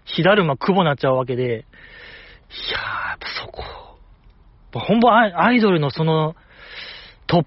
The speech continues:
破力みたいなものはすごいですね。この自己実現のためならば、何をも厭わない感じと言いましょうか。やっぱそれやってきたから乃木坂なれたんでしょうね。そこの差でかいですよね、絶対。なんか天部のもんかなと思ってましたけど、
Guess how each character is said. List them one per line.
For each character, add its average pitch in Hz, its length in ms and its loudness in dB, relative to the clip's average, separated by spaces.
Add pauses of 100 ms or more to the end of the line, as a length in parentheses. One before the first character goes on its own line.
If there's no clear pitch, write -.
破 240 120 2
力 175 220 4
み 160 120 2
た 156 100 4
い 151 40 2
な 139 60 0
も 143 100 -2
の 131 60 0
は 123 60 -2
す - 180 -4
ご 247 140 4
い 277 40 2
で 180 80 0
す 135 100 -6
ね。 120 300 -4
こ - 120 -12
の 113 100 -8
自 120 180 -2
己 - 40 -8 (120)
実 214 240 0
現 175 120 4
の 135 100 0
た 175 160 2
め 190 120 2
な 170 120 4
ら 156 120 6
ば、 123 200 2 (500)
何 160 300 4
を 214 60 4
も 165 120 2
厭 151 160 0
わ 170 140 4
な 147 100 2
い 123 60 -2
感 139 260 -2
じ 123 80 -10
と 127 60 -6
言 120 100 -2
い - 20 -4
ま 123 100 -4
し - 120 -6
ょ 123 100 0
う 107 40 -6
か。 113 340 0 (720)
や 131 80 -6
っ 117 40 -4
ぱ 107 60 -10
そ 202 120 -2
れ 247 200 4
や 262 100 4
っ - 40 -6
て - 200 -6
き - 100 -10
た 262 120 2
か 233 120 2
ら 175 80 4
乃 143 160 0
木 135 60 -2
坂 143 200 0
な 143 80 2
れ 147 100 2
た 147 100 2
ん 120 60 -4
で 113 60 -6
し 101 100 -8
ょ 113 80 -6
う 104 40 -8
ね。 107 340 -10 (920)
そ - 80 -14
こ 285 160 0
の 180 100 0
差 151 260 0
で 156 100 -2
か 185 160 2
い 143 40 4
で 120 100 0
す 113 100 -6
よ 107 60 -6
ね、 104 100 -8
絶 113 260 -6
対。 113 280 0 (600)
な 190 100 2
ん 180 40 0
か 165 80 4
天 262 240 2
部 196 80 4
の 156 80 2
も 180 140 2
ん 170 40 0
か 151 100 0
な 160 100 2
と 156 60 -2
思 151 140 2
っ - 20 -12
て 165 120 -2
ま 170 120 0
し - 60 -10
た 143 80 -2
け 117 100 -2
ど、 113 320 -2